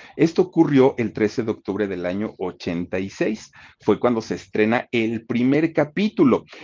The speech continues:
que de hecho, fíjense, la historia en, en realidad de Cuna de Lobos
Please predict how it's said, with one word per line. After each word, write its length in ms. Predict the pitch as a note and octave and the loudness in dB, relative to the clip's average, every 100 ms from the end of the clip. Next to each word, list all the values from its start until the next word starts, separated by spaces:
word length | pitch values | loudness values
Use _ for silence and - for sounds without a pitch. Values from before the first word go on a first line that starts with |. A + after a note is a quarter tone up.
| - | -2
que 100 | - | 6
de 140 | B2+ D3 | 8 8
hecho, 300 | D3 F#3+ A#3 | 6 2 2
fíjense, 500 | - E3 F3 C#3+ G2+ A2 | -2 -4 0 0 0 0
la 100 | G#2+ | -4
historia 640 | A2 - E3 G3+ G#3+ G#2+ | -4 -6 -4 0 0 -2
en, 320 | C3 G#2+ G2+ | 0 0 0
en 140 | G#2 G2 | -2 -4
realidad 380 | F#2+ F#2 F#2 A#2+ | -4 -4 -4 -4
de 120 | C#3 | -4
Cuna 220 | B2 A#2 | -4 -2
de 80 | A#2+ | -2
Lobos 400 | G#2+ F2+ F2+ | -2 -2 -4